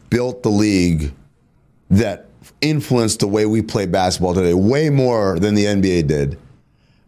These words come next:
their accomplishments are diminished and they're told they don't count, they don't matter. And, you know, as we strive to fix this,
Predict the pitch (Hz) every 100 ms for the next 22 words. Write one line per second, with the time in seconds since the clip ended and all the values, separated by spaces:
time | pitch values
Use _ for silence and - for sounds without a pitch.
0 | _ _ _ _ 101 117 135 135 131 123
1 | - - - - 107 - 139 147 127 110
2 | 110 104 - 87 101 95 87 123 147 131
3 | - - - _ _ _ - 104 98 98
4 | 92 127 113 104 87 98 101 123 - -
5 | 120 110 - - - _ _ _ _ 92
6 | 107 113 82 117 127 113 87 76 85 -
7 | - _ _ _ _ _ _ _ _ _
8 | _ _ - - 113 104 90 85 69 -
9 | - _ _ _ _ _ _ _ 98 104
10 | 87 82 - - - - - - _ 117
11 | 120 120 110 - 131 135 120 - 139 135
12 | - 90 76 - -